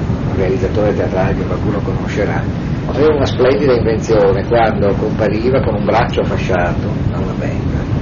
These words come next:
con una macchia di sangue sulla benda. Progressivamente svolgeva la benda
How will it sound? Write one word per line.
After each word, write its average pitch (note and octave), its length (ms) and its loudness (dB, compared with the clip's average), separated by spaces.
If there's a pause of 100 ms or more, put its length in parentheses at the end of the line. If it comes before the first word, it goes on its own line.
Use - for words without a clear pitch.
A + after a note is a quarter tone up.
(420)
con - 100 -2
una - 120 0
macchia - 360 -2
di F#2+ 100 -2
sangue - 480 -2 (880)
sulla - 280 -4
benda. - 300 -4 (640)
Progressivamente C#3 840 2
svolgeva G#2 680 2
la F2 100 0
benda E2+ 560 -2